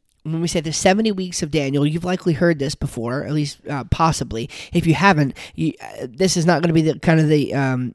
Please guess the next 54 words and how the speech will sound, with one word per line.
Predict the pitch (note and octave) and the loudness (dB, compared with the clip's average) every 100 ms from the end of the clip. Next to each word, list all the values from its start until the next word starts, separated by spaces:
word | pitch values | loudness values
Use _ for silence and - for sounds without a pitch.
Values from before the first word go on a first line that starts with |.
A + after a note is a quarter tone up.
| _ | _
y-, | A#2+ - | -18 -14
you | C3 D3+ | -6 -4
know, | C3+ - _ _ | -4 -8 _ _
well, | F3+ F3+ E3+ | 0 0 0
we're, | E3 | -2
we're | G3+ F#3+ C#4 | -4 4 4
gonna | C#4+ B3 | 4 2
kinda | G#3+ E3+ | 2 2
give | D3 C#3 | 0 -2
you | |
some | C#3+ C#3+ | -2 -2
of | |
the | C#3 | -4
beginning | C#3 D3 C#3 C3 | -2 -2 0 -2
understanding | B2 - C3 B2+ A#2+ | -4 -4 -4 -2 -2
of | A#2+ | -2
it. | |
We're | B2 | 0
not | F#3+ G#3+ | 2 0
gonna | F#3+ | -2
go, | D3+ C3+ | -4 -6
dive | D3+ E3+ C#3 C3+ | -6 -4 -4 -2
deep | D#3+ D3+ | -2 0
into | C3+ | 0
the | C3 | -2
details, | C3 B2+ C3+ A2+ C3+ | -2 -4 -4 -6 -6
but | D3 - - - | -8 -10 -14 -4
if | E3+ E3 | -2 0
you've | F3 | 2
never | F#3+ F#3 | 2 4
heard | F3+ | 4
this | E3 D#3 | 4 0
idea | D3+ D3 C#3 | 0 0 0
before, | C3+ C#3 C#3+ C#3 - - - | 0 0 0 0 -2 -14 0
then | D#3 | 2
just, | D#3+ D#3+ - | 4 2 2
uh, | C#3+ | 2
you | - E3 | 4 2
know, | B2+ | 2
follow | - F#3 F#3+ F3+ | 4 4 4 2
along | F3 E3 | 2 4
best | D#3 D#3 - | 2 2 -2
you | |
can, | D3 D3+ D3 | -4 -2 -2
and | C#3+ C#3+ | 0 2
I'll, | C#3+ C#3 | 4 4
uh, | C3+ C3 | 2 -2
encourage | C#3 F3 E3+ D3 | 2 6 6 4
you | C3+ | -2
to | D3+ | -4
check | D#3 - | -4 -2
out | A#2+ | -4
some | - C3+ | -2 0
resources, | C#3+ - C3+ C#3+ A#2+ - | 0 0 -2 -2 -4 -6